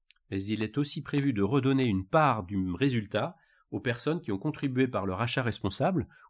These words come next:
ou par l'engagement de leur force de production à le réaliser. Nous pourrions insister sur différents arguments pour ne pas oublier que derrière les masques et leur prix, il y a celles et ceux qui les cousent, celles et ceux qui savent faire, mais dont le savoir-faire était et reste encore si peu reconnu.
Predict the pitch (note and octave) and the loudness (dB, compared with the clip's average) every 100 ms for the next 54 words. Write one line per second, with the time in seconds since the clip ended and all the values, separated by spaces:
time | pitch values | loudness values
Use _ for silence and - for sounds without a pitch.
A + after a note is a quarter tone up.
0 | G#2+ G2 F#2 C3+ D3 B2+ C3+ C3 G#2 - | 4 8 10 8 8 8 8 8 6 4
1 | A#2 G2 F#2+ F#2+ F2 - C3+ - G2+ A2 | 4 2 0 0 0 2 2 2 0 2
2 | A2+ G2+ F#2 E2+ E2+ _ _ _ _ _ | 0 -4 -6 -10 -14 _ _ _ _ _
3 | _ _ _ _ _ _ _ _ G#2 C3 | _ _ _ _ _ _ _ _ -2 4
4 | C#3+ D3+ - A#2 D3+ D3+ C#3+ - G#2+ F#2 | 4 4 0 -2 2 2 0 -4 -6 -6
5 | B2+ - A#2+ A#2 A2 G#2 A2 B2+ E3 - | -10 -4 -2 2 2 0 2 2 2 -2
6 | - _ - G#2+ A#2 D#3 C3+ B2+ D#3+ E3 | -16 _ 0 2 4 6 6 4 2 0
7 | A2 A2+ A#2 G#2+ G#2 B2 - - G2 G2 | -2 -2 -2 -4 -2 -2 -4 -6 -6 -6
8 | - B2+ F3 - _ _ G#2+ G#2 A2+ - | -8 -6 -6 -10 _ _ -2 2 2 4
9 | E3 D3+ A2 - C#3 C3 - F#2 - D3 | 6 6 4 2 2 0 0 -4 0 2
10 | G2+ E2+ - _ _ _ _ - A#2 A#2+ | 2 -2 -16 _ _ _ _ -4 0 0
11 | A#2+ D#3 - - D3 C#3+ - F#2+ C3 D#3 | 0 -4 -4 -2 -2 -2 -4 -2 -2 -6
12 | _ _ _ G2+ A2 D3 A#2+ A#2+ A2+ G#2+ | _ _ _ 0 2 2 2 2 0 0
13 | - D3 G#2 - C3 A#2 G#2+ C3 B2+ B2 | -2 0 0 0 0 2 2 2 -2 -2
14 | C#3+ - - A#2 G2 G2 F2 E2+ | -2 -2 -4 0 0 0 -2 -2